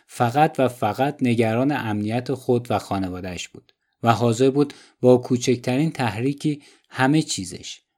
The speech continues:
از اعتقاداتش گرفته تا شرف و حرمتش رو برای امنیت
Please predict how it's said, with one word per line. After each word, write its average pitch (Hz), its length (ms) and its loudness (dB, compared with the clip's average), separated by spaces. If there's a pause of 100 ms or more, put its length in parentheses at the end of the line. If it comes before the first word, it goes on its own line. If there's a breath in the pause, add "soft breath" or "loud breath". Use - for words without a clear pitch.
از 120 240 2
اعتقاداتش 123 800 0
گرفته 120 560 -2 (260 soft breath)
تا 123 180 0
شرف 135 640 0
و 135 40 2
حرمتش 120 600 -2
رو - 180 -4
برای 113 300 0
امنیت 104 540 -4